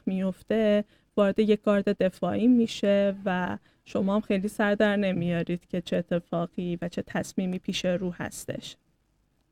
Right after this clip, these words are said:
به این افراد فرصت بدین برای تصمیم گیری. اگر پارتنرتون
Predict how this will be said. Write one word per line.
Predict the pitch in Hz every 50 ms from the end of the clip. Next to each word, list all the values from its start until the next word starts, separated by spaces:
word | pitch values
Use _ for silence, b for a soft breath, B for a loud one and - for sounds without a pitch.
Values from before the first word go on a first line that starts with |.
| _ _ B B B B B B
به | B 285
این | 311 330 349
افراد | 294 269 262 - 285 277 277 -
فرصت | - - 240 220 220 - - - - 233 - - -
بدین | - - - - 175 185
برای | 202 196 185 175 175 175 185 185 -
تصمیم | - - 190 180 - - - 185 175 180
گیری. | - - 180 180 - 170 175 -
اگر | 202 208 - 214 208
پارتنرتون | _ - - 220 214 214 - - 220 214 214 226 214 214 - - 220 214 214